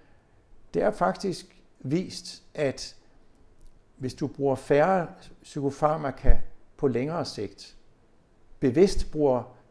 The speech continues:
færre psykofarmaka og i lavere doser, så går det patienterne bedre, så er der flere af dem, der bliver raske. Så hvis du bliver ved med at bruge psykofarmaka på lang sigt,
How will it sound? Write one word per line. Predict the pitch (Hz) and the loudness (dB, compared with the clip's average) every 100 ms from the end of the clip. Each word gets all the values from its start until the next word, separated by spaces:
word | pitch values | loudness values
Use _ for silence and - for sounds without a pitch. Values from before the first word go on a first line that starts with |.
| _ | _
færre | - 131 147 160 | -2 2 4 2
psykofarmaka | - 135 123 135 127 131 - 120 | -4 -10 -4 -4 -4 -8 -8 -8
og | 123 127 | -4 -2
i | |
lavere | 123 123 143 139 | 0 0 -2 -4
doser, | 123 123 143 | -8 -8 -10
så | 127 151 | -8 -10
går | - 151 | -4 -4
det | 151 | -4
patienterne | 147 - 135 135 139 131 | -8 -6 -8 -6 -10 -8
bedre, | 120 127 143 135 - - - - | -4 -4 -4 -6 -10 -20 -20 -14
så | 135 | -6
er | |
der | 131 | -6
flere | 139 139 135 | -4 2 2
af | 107 | 2
dem, | 131 | -4
der | 131 | -8
bliver | - 143 | -6 -4
raske. | 131 170 180 147 107 - _ - _ _ _ | -2 -2 -4 -10 -12 -16 _ -20 _ _ _
Så | - | -6
hvis | 120 127 | -4 -4
du | 143 | -6
bliver | 135 139 | -2 0
ved | 147 | 0
med | 202 190 | 0 0
at | 175 | 0
bruge | 156 147 | -2 -4
psykofarmaka | - 131 123 147 147 139 139 | -6 -10 -4 -2 -2 -4 -6
på | 131 135 | -6 -4
lang | 127 135 | -4 -6
sigt, | - 117 - - | -10 -10 -12 -20